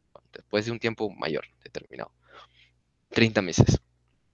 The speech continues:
Pero el punto en particular aquí es de que así pasen treinta meses, yo solicito prioridad y me van a dar la fecha inicial, la fecha de prioridad. Eso es importantísimo porque te evita problemas de choques de intereses con otras organizaciones, de que alguien quiera como que intentar bajarte tu patente,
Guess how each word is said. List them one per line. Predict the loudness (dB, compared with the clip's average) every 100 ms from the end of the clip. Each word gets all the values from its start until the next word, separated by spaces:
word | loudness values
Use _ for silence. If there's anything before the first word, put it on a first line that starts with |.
| 6
Pero | 10 10
el | 8 6
punto | 4 4
en | 6
particular | 6 6 8 10 10
aquí | 8 0 -2 -6
es | 0
de | 2
que | 8 8 6 _ _
así | 0 2 6
pasen | 4 4
treinta | 2 4 6
meses, | 4 2 -2 -6 _ _
yo | -2 0
solicito | 0 -2 -2 0
prioridad | 6 8 8 6 _ -20 _ _
y | 0
me | 6
van | 8
a | 12
dar | 10 10
la | 4
fecha | 4 4 2
inicial, | 2 2 2 2 _
la | -8 -6
fecha | -2 2
de | 2
prioridad. | 2 0 4 4 2 _ _ _ _ _ _ _ _ _ 4
Eso | 4 4
es | -4
importantísimo | -2 0 0 2 4 4 4 0
porque | -2 -6
te | -2
evita | 0 2 2
problemas | 2 4 6 4 2
de | 2 0 -2 -8
choques | -4 0 0
de | 0
intereses | 2 2 2 0
con | -2
otras | -2 0 2
organizaciones, | 2 4 2 8 10 10 10 4 2
de | 4
que | 6
alguien | 6 4
quiera | 4 10 12 12 10
como | 4 -10
que | -4 -4
intentar | -4 -4 2 6 6
bajarte | 6 6 6 4
tu | 0
patente, | 2 6 6 6 6 4